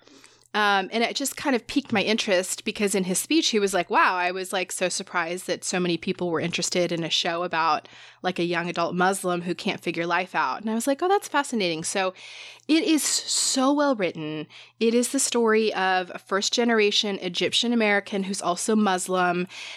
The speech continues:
And it's just, it's so weirdly relatable to me because he's really having a crisis of faith.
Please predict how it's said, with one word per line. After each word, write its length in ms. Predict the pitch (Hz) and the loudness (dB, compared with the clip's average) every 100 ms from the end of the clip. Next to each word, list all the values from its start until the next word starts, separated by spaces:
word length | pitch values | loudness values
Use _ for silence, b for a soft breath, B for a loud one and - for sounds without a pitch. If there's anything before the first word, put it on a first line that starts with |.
| B | B
And 100 | 277 | 0
it's 200 | 294 - | 2 -2
just, 420 | - 330 330 - - | 0 2 2 -2 -4
it's 160 | 277 | -2
so 480 | - 302 381 415 427 - _ _ _ - | 0 2 4 6 4 -2 _ _ _ -12
weirdly 600 | 190 240 311 277 233 190 | -2 2 2 4 2 2
relatable 800 | 196 185 185 220 220 175 156 - | 0 2 2 2 0 0 -2 -2
to 160 | 196 | -2
me 340 | 190 202 285 320 | 0 2 4 2
because 420 | 220 - 190 - | 0 -2 -2 0
he's 240 | 226 - | -2 -2
really 280 | 208 254 359 | 0 2 4
having 440 | 339 214 208 190 | 2 0 0 -4
a 40 | 185 | -4
crisis 420 | 180 170 - - | -4 -4 -6 -8
of 100 | 151 | -8
faith. 380 | - 247 233 | 0 2 2